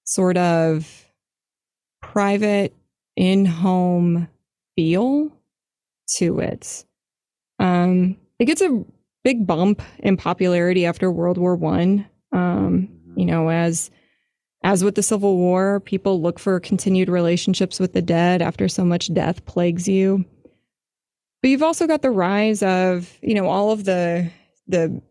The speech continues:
Speaker 1: flurry of patents that are coming through the U S Patent Office,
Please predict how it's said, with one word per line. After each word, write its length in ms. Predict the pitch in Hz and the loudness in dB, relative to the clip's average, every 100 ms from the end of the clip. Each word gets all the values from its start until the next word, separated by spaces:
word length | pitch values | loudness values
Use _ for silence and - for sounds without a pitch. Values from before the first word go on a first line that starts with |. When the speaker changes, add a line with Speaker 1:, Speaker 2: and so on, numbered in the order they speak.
| _ _ | _ _
Speaker 1:
flurry 580 | 226 226 240 247 226 | -2 0 2 2 0
of 600 | - 185 175 170 170 - _ - | 0 -2 0 0 -2 -8 _ -8
patents 600 | 208 196 214 190 180 170 | -4 -2 0 0 0 0
that 120 | 170 | -2
are 80 | 165 | -2
coming 300 | - 185 175 | -2 0 0
through 140 | 180 | -2
the 100 | 170 | 0
U 140 | 160 160 | -2 -2
S 120 | - | -6
Patent 340 | - 175 180 160 | -6 -4 -2 -2
Office, 760 | 147 165 175 165 160 - - | -2 -4 -2 0 -2 -4 -10